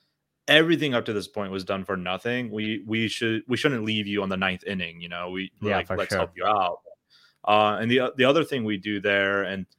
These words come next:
Speaker 1: I'm not sure if other brokers actually manage this or not, they might, but our migrations team, they'll also manage, uh, the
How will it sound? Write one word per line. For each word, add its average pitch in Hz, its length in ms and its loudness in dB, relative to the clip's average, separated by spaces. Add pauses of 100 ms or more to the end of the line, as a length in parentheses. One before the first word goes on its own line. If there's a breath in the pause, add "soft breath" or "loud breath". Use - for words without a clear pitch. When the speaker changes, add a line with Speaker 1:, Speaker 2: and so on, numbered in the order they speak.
(480)
Speaker 1:
I'm 147 120 4
not 185 140 2
sure 160 200 2
if 107 80 0
other 117 180 2
brokers 107 480 -2
actually 104 280 -2
manage 101 340 -4
this 110 180 -2
or 120 60 -6
not, 120 160 0
they 110 100 4
might, 95 480 -2
but 98 260 -2
our 110 140 4
migrations 107 640 0
team, 95 340 -4
they'll 101 140 2
also 101 440 0
manage, 95 600 -6 (380)
uh, 95 260 4
the 98 160 -4